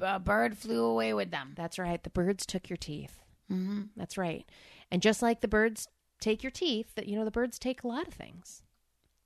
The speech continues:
Speaker 1: Okay.
Speaker 2: So
Speaker 1: Like what?
Speaker 2: Well, the, the birds, the birds are gonna have to take Taggy. You know, we're gonna start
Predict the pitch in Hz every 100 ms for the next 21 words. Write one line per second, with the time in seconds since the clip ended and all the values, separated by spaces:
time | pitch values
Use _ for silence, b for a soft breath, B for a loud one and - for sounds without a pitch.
0 | _ - 180 185 185 185 226 - _ -
1 | - _ _ _ - - 190 185 196 254
2 | 226 277 330 240 - - _ _ _ 185
3 | 185 196 190 - - _ _ _ - 185
4 | 196 196 - - - _ _ _ 190 190
5 | 196 208 196 175 180 - 160 - 117 -
6 | - - - _ _ 160 151 156 160 -
7 | - 151